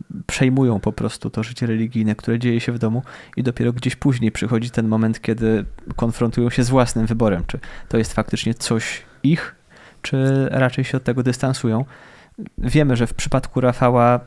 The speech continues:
ta religijność dziecięca nie została zachowana na zasadzie, że jego późniejsza droga, późniejsza świętość to był taki, e, stały, ciągły rozwój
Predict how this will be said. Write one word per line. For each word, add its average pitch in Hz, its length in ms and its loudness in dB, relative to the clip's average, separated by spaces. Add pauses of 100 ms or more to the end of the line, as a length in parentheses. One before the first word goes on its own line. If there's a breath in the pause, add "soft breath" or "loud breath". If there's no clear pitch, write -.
(280)
ta 123 100 -2
religijność 120 840 0 (180)
dziecięca 127 520 2
nie 120 120 4
została 120 460 2 (1120 loud breath)
zachowana 123 600 4
na 101 140 0
zasadzie, 104 340 -4
że 98 140 -4
jego 98 200 -2
późniejsza 110 500 0
droga, 117 280 0
późniejsza 110 440 -2
świętość - 380 -2
to 101 100 -4
był 110 180 -6
taki, - 260 -6 (720 loud breath)
e, 104 340 0
stały, 113 600 4 (460)
ciągły 117 400 2
rozwój 107 560 0